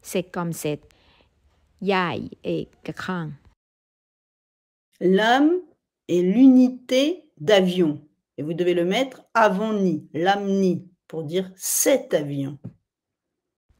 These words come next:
Speaker 1: Rot lao ni pang.
Speaker 2: Ces voitures sont chères.
Speaker 1: Rot veut dire voiture เหล่านี้ et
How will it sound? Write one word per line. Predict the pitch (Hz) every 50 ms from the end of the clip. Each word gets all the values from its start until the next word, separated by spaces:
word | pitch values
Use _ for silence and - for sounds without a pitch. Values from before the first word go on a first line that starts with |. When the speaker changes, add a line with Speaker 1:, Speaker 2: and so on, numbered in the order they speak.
| _ _ _ _ _ _ _ _ _ _ _ -
Speaker 1:
Rot | 208 208 190 190 220 240 - _ _ _ _ _
lao | - 202 196 190 165 151
ni | 160 165 175 180 175 175 185 202 233 240 - _ _ -
pang. | - - 196 185 180 175 175 165 151 147 147 - _ _ _ _ _ _ _ _ _ - - _ _ _ _ _ _ _ _ _ _ _ _ _
Speaker 2:
Ces | - - - - - 392 392
voitures | 311 262 240 226 202 185 - - - - 208 214 214 226 247 277 269 - _
sont | - - - - 165 143 -
chères. | 190 - - - - - 240 226 226 208 175 139 127 - - _ _ _ _ _ _ _ _ _ _ _ _ _ _ _ _ _ _ _ _ _ _ _ _ _ _ _ _ _ _ _ _ _ _ _ -
Speaker 1:
Rot | 208 208 190 190 220 - - _ _ _ _ _ _ 196
veut | 196 196 190 175 190
dire | 190 190 175 147 - - - _ 196
voiture | 190 180 175 175 - 185 180 175 170 160 151 139 - _ _ _ _ _ _ _ _ _ _ _ _ _ _ 214
เ |
ห | 208
ล่ | 190
า | 180 165 175 175
นี้ | 180 180 180 185 208 226 262 285 - - _ _ _ _ _ _ _ _ _ - 196 190
et | 175 151